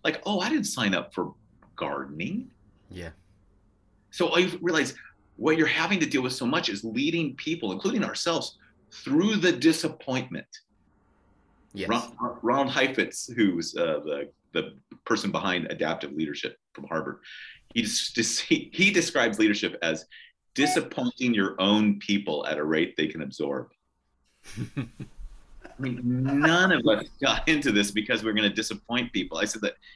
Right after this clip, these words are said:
Speaker 1: everybody I know who got into ministry, it was like, there's, "I wanna introduce the people I love to the God I love. And what I really wanna do is do that by helping them, helping build a church they will love."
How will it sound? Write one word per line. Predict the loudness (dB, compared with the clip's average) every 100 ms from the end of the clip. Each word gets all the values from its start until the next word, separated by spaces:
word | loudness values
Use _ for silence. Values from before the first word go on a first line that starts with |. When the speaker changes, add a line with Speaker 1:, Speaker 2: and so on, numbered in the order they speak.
| _ _ -2
Speaker 1:
everybody | 2 4 4 4
I | 4
know | 2 2
who | 2
got | 4
into | 4 2
ministry, | 2 0 -2 -4
it | -4
was | -6
like, | -2 -2 -2 -12 _ -20 _ _ _ _ _ -2
there's, | -2 -2 -12 _ -2
"I | 2
wanna | 2 2 0
introduce | 0 -4 -8
the | -12
people | -6 -2 0 0
I | 2
love | 2 4 4 2
to | -4
the | -12 -6
God | -2 0 2
I | 0
love. | 0 -2 -2 -4 -6 -16 -10
And | -4
what | -2
I |
really | -2 0 2 2
wanna | 0 -4
do | -4
is | -4
do | -4
that | -6 -4
by | -4
helping | -4 -4 -2
them, | -4 -6 -18 -20 -14
helping | -8 -4 -2
build | -2
a | -2 -4
church | 0 2 4 4 4 2
they | 2 2
will | 0 -2
love." | -2 -4 -8